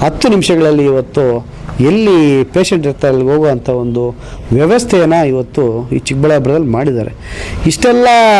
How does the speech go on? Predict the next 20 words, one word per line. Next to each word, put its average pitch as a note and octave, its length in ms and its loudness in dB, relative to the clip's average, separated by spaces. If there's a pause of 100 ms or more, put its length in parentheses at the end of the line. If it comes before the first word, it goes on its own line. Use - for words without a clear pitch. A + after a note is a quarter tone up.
(160)
ಮಾಡ್ತಾ F3 380 0
ಇರೋವಾಗ D#3+ 340 2 (400)
ಸಾಮಾನ್ಯವಾಗಿ E3 680 2 (840)
ವಿರೋಧಿಗಳಿಗೆ G3+ 600 4
ಹೊಟ್ಟೆ G3+ 240 0
ಉರಿ F3+ 160 4
ಇದ್ದೇ C#3 180 0
ಇರುತ್ತೆ. C#3 360 0 (1000)
ಹೊಟ್ಟೆ F3+ 320 2
ಊರಿಗೆ E3+ 160 2
ಮಾತಾಡ್ತಾರೆ, D#3+ 640 0 (380)
ಅದರ C#3 160 2
ಬಗ್ಗೆ C#3 720 0
ತಲೆ D#3 220 2
ಕೆಡಿಸ್ಕೊಳ್ಳೋ D3 480 0
ಅಷ್ಟು, C3 500 -2 (640)
ಆ, C3+ 420 2
ಇದು D#3+ 240 2
ನಮಗೂ E3+ 340 2
ಇಲ್ಲ. E3+ 200 4